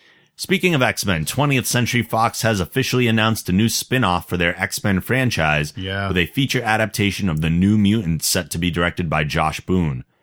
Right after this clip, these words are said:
Speaker 1: Created by Chris Claremont and Bob McLeod, The New Mutants first appeared in nineteen eighty-two and focused on a group of teenage mutants as heroes in training.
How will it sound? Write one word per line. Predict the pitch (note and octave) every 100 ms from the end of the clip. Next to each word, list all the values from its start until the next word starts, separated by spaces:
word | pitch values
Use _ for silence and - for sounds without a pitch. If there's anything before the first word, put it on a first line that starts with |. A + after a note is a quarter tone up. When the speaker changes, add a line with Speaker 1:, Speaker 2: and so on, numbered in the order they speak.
| _ _ -
Speaker 1:
Created | G2 G2 G2
by | F2+
Chris | - G2+ -
Claremont | - G2 G2 G2+ E2+
and | D2+
Bob | D#2+ E2
McLeod, | D2+ - F2 F#2+ A2+ - _ _
The | -
New | G2 C#3
Mutants | C#3 D3 B2+
first | - C#3 C3
appeared | B2 C3 C3 A2
in | F2+
nineteen | F#2 A2+ - A#2+ G#2
eighty-two | G2+ G2+ F2 - A#2 G2+ C#2 - _ -
and | D#2+
focused | - G#2 G2+ G#2+
on | G2+
a |
group | D#2+ G2+
of | F#2+ -
teenage | - D3+ D3 C#3 G2+
mutants | A2+ A#2 A2+
as | F#2 D#2
heroes | - A2+ A2 A2+ F#2+
in | D#2+
training. | - F#2 F#2 D#2 B1